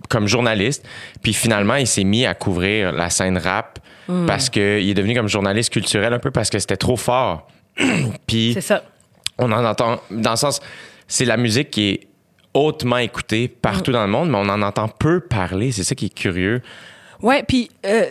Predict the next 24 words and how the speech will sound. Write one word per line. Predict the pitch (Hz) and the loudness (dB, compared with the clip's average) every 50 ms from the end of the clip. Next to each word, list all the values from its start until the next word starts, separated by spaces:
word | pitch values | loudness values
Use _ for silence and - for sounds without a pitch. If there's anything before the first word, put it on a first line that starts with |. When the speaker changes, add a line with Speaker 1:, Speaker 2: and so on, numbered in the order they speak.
| 143 - | -2 -2
Speaker 2:
tu | - 294 | -2 0
sais, | 269 | 2
les, | 254 226 - - | 2 2 2 2
en | - 196 | 2 2
fait, | - 294 285 | 0 0 0
les | 262 226 196 | 0 0 0
artistes | 208 196 - - - - 277 285 - - | 0 -2 -2 -4 -4 -4 -2 -2 -2 -2
africains | 214 202 - - - 247 226 - - 254 240 262 269 - - | -2 -2 -4 -4 -6 -6 -4 -2 0 2 2 2 2 0 0
n'ont, | 175 202 190 175 - - | 0 0 0 0 -2 -4
n'ont | - 196 190 185 - - _ - | -2 0 0 0 -2 -6 _ -2
pas | - 254 | 0 0
besoin | 226 208 220 214 180 202 226 233 214 | 2 2 0 0 0 0 0 0 0
de | - | 0
sortir | - 196 - - 202 | -4 -4 -4 -2 -2
de | 180 185 | 0 0
l'Afrique | 165 147 160 - - - 175 165 - _ - - _ _ _ _ _ _ _ _ _ _ _ | -2 -2 -4 -6 -6 -6 -6 -6 -8 _ -20 -20 _ _ _ _ _ _ _ _ _ _ _
pour | - - 190 185 180 165 - - - | 0 2 2 2 2 0 -2 -8 -12
réussir | - - 180 175 175 156 - - - 185 180 | -10 -8 -6 -6 -4 -4 -4 -4 -4 -4 -4
à | 165 | -4
avoir | 160 165 165 | -6 -6 -6
du | 160 - | -6 -6
succès, | - - 160 - - - - 156 147 - - - - - - - - - - - _ _ - | -6 -6 -4 -4 -4 -4 -4 -6 -6 -10 -14 -20 -20 -20 -20 -20 -20 -20 -20 -20 _ _ -8
euh, | 165 160 160 156 160 156 151 147 - - _ _ _ _ _ - - _ _ _ _ _ _ - | -6 -6 -4 -4 -4 -4 -4 -6 -8 -12 _ _ _ _ _ -20 -20 _ _ _ _ _ _ -4
et | 214 202 190 190 | -2 -2 -2 -2